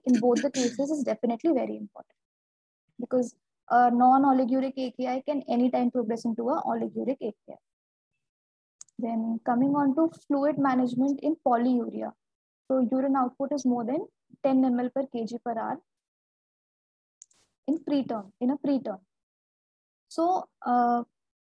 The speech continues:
preterms, they, as I tell, as I said during the presentation also, that preterms, they have a very poor urinary concentrating ability. So,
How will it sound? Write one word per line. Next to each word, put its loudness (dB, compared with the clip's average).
preterms, 2
they, -2
as 0
I 6
tell, 0
as -2
I 0
said -2
during 2
the 2
presentation -2
also, -4
that 0
preterms, 0
they 2
have 2
a 2
very 0
poor 0
urinary 0
concentrating 0
ability. -4
So, 2